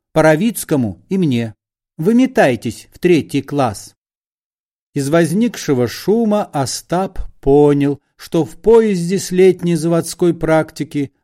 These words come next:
возвращалась в Черноморск большая группа студентов политехникума. В жестком вагоне на всех не хватило мест, и три билета пришлось купить в международный с раскладкой разницы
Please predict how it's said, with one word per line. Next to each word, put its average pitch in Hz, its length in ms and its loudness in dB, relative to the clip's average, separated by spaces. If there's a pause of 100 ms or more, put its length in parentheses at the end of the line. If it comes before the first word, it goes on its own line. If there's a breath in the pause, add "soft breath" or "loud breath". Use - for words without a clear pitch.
возвращалась 147 920 2
в - 80 -20
Черноморск 175 840 -2 (220)
большая 139 640 2
группа 147 400 0
студентов 139 800 -4
политехникума. 101 1200 -6 (540)
В 131 60 -20
жестком 165 500 0
вагоне 156 760 2
на 139 200 0
всех - 360 -2
не 131 100 -4
хватило 123 500 -2
мест, 165 580 0 (180)
и 147 100 -2
три 196 260 -2
билета 151 500 2
пришлось 170 560 -4
купить 170 500 -6
в 127 60 -10
международный 120 1120 -2 (160)
с - 140 -8
раскладкой 120 800 0
разницы 180 800 0